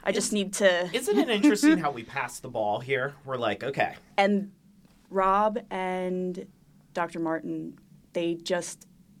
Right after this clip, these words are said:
Speaker 1: they work together fantastically.
Speaker 2: That's great.
Speaker 1: I
Speaker 2: That's great
Speaker 1: mean,
Speaker 2: to hear.
Speaker 1: yeah.
Speaker 2: So Doctor Martin encouraged you to join something.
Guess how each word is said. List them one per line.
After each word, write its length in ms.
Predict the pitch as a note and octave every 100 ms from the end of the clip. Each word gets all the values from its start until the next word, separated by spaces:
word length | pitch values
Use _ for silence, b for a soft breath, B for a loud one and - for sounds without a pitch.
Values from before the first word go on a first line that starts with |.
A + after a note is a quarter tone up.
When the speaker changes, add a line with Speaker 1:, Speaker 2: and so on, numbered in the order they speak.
| -
Speaker 1:
they 140 | F3+
work 240 | E3+ E3
together 400 | E3 F3 D#3 D#3
fantastically. 840 | D#3 E3 D3+ D#3 C#3+ - - - -
Speaker 2:
That's 240 | G#2 G2 -
great. 380 | F#2+ F2 F2 F2
Speaker 1:
I 40 | -
Speaker 2:
That's 100 | D#3+
great 220 | D#3+ G#2+
Speaker 1:
mean, 40 | -
Speaker 2:
to 100 | G#2+
hear. 380 | G#2 F#2 F2+ - _
Speaker 1:
yeah. 220 | F3 C#3+ - - b -
Speaker 2:
So 180 | -
Doctor 560 | C3+ - E3 F3+ G#3 A#3+
Martin 520 | E3 C#3 C3+ C3+ A#2+
encouraged 880 | A2+ A2+ G#2 - B2+ B2+ B2+ - -
you 260 | A2 G2+ G2
to 140 | A2
join 840 | G2 G#2 G#2 G2 F#2+ F#2 F#2 F2+ F2+ - _
something. 540 | - A2+ F2 F2 D2